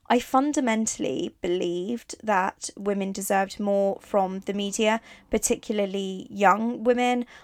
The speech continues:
I felt that we needed a hub to focus on the issues that matter. Now we have a top-rated podcast, merchandise, a wildly successful event series,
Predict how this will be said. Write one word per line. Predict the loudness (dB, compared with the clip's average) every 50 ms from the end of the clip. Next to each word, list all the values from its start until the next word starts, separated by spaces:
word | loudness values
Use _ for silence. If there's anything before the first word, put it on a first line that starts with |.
| -10 -2
I | -2 0
felt | 0 4 6 6 6 6 2 -2 -6 -2
that | 0 0 0 0 -2 -4 -8 -10 -10 -4
we | -2 -2 0
needed | 0 0 -2 -2 -4 -2 -2
a | -2 -4
hub | -4 -4 -2 2 2 2 2 0 -6 -10
to | -8 -8 -8 -8
focus | -4 -2 -2 -2 -2 -4 -6 -8 -6
on | -4 -4 -4
the | -4 -4 -4 -6
issues | -6 -6 -6 -8 -8 -8 -4
that | -4 -2 -2
matter. | 0 -2 -2 -4 -4 0 0 2 2 0 -2 -8 -20 -20 -20 -18 _ 2
Now | 8 10 10 10 8
we | 6 2
have | 2 2 2 2 2 2 0
a | 0 0 0
top-rated | 0 -2 -2 0 2 0 0 2 0 -2 -2
podcast, | 0 0 0 0 0 -2 -2 2 2 4 4 4 2 0 -6 -14 -20 -20 -20 -20 -16 -4
merchandise, | 2 4 4 4 4 2 -4 -4 -2 -2 2 4 4 6 6 6 4 2 0 -2 -4 -4 -6 -10 -12 -10 -4
a | 0 2 2 2 2 -2 -4
wildly | -4 2 6 8 8 8 8 6 0 -6
successful | -4 -2 -4 -2 0 2 2 2 2 0 -6 0 2 4 6 6 6 4 2 0 -10 -16 -8 -2
event | 0 6 8 8 8 8 4 -4 -6 -6 -6
series, | -4 0 2 4 4 4 4 2 2 0 -2 -4 -6 -8